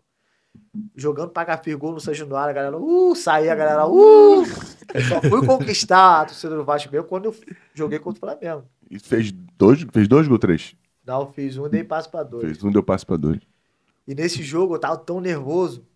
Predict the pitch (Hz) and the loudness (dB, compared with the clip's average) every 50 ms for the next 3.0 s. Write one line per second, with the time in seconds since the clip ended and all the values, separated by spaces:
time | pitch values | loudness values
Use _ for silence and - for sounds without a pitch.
0 | _ _ _ _ _ _ _ _ _ - 135 131 139 147 160 156 175 185 185 - | _ _ _ _ _ _ _ _ _ -16 -12 -8 -6 -6 -4 -2 -4 -6 -4 -4
1 | 185 165 - - - - 175 202 185 139 - - _ _ _ _ _ _ _ _ | -6 -6 -6 -6 -4 0 2 2 2 2 -2 -16 _ _ _ _ _ _ _ _
2 | _ _ 135 147 147 165 180 180 170 147 131 151 165 170 165 - - 113 101 | _ _ -4 0 0 0 0 -2 -4 -4 2 4 4 4 4 2 -4 -12 -14